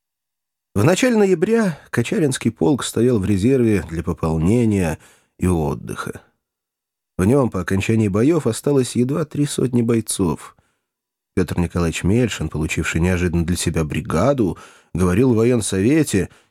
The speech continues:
и по его предложению командиром Качалинского полка был назначен Телегин, лежавший в госпитале,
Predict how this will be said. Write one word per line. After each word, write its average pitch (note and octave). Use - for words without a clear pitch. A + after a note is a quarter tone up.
и -
по -
его A#2
предложению A#2+
командиром A#2
Качалинского F#2
полка B2
был E3
назначен C#3
Телегин, G2+
лежавший F2+
в E2
госпитале, E2